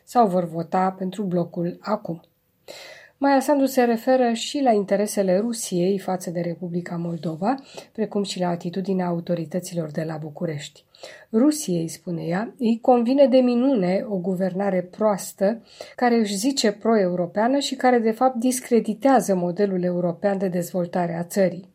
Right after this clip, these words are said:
Îi convine situația în care Moldova continuă să primească sprijin financiar din partea Occidentului,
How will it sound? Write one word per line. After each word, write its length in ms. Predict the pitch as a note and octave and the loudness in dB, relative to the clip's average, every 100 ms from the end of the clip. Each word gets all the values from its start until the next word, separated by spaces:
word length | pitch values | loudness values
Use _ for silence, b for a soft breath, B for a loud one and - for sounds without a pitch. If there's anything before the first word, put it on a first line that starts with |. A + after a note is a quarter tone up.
| - | -2
Îi 140 | C4+ | 0
convine 480 | C4+ A#3 G#3+ C4+ F#3+ | 2 2 4 2 2
situația 540 | E3+ F3+ F3 A3 A3 G#3+ | -2 -6 -2 -2 0 -4
în 80 | |
care 240 | G3 G#3 G3 | 0 0 0
Moldova 600 | F#3 F3+ G3+ G3+ G3+ G3 B B - | -2 0 0 2 0 -2 B B -4
continuă 500 | G#3+ G3+ B3+ B3 F#3 | -2 2 4 4 2
să 160 | F#3+ | 0
primească 480 | F3+ F3+ F3+ F#3+ G3 | -6 -4 -4 -4 -6
sprijin 440 | F3+ - F3+ F3+ | -6 -4 -2 -2
financiar 600 | F3 F#3+ F3+ E3+ - F#3+ | -4 -6 -6 -6 -2 -2
din 200 | E3+ E3+ | -2 -6
partea 360 | E3+ F#3 F3 E3+ | -4 -4 -4 -8
Occidentului, 880 | D#3 - F3+ E3 D#3+ D3+ A3 C4+ | -10 -10 -6 -4 -6 -4 0 0